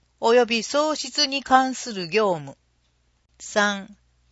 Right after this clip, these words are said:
後期高齢者医療制度資格の取得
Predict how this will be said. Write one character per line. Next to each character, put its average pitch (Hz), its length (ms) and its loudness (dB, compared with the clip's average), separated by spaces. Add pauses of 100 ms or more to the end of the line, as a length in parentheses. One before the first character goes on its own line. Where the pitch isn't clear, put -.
(120)
後 349 300 4
期 202 220 -6
高 262 360 4
齢 254 220 8
者 180 260 -2
医 175 120 -4
療 285 340 2
制 269 320 6
度 160 160 -4
資 - 160 -2
格 269 320 2
の 233 180 -4
取 - 160 -6
得 208 440 -6